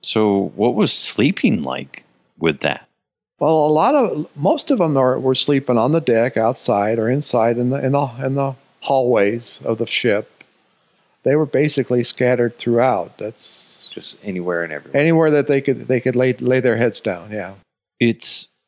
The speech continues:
Speaker 1: so weird in a sense that we're doing this episode when we're doing it, because since I started the podcast back in April, you and I have been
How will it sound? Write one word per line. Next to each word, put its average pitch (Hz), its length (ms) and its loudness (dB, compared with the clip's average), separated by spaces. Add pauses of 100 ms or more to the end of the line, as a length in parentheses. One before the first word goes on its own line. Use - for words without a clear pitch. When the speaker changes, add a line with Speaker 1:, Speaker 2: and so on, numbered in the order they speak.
(120)
Speaker 1:
so - 420 0
weird 101 1000 0 (920)
in 98 140 -2
a 92 80 -2
sense 92 600 -2
that 92 320 0
we're 95 280 0
doing 95 580 2
this 85 340 -2
episode 82 640 0
when 85 180 0
we're 76 140 0
doing 80 440 -2
it, 69 180 -6
because 87 800 -2 (400)
since 147 380 -2
I 107 460 0 (220)
started 120 480 0
the - 80 -4
podcast 117 720 -4
back 92 280 -2
in 87 80 -2
April, 95 480 0
you 127 340 2
and 80 160 -2
I 143 240 0
have 80 240 -6
been 80 320 -8